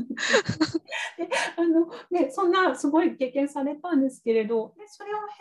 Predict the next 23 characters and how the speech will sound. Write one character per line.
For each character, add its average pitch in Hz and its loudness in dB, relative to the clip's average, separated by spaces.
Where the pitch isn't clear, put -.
経 349 0
て、 196 -2
え 240 -2
っ 226 -4
と、 - 0
今 254 4
の 196 0
お 202 -4
仕 214 -10
事 196 -8
で 190 -4
す - -12
よ 185 -4
ね。 269 -2
社 262 -8
内 226 -2
通 226 -10
訳 220 -6
と 202 -14
か 190 -10
翻 208 -6
訳 196 -8
と、 330 0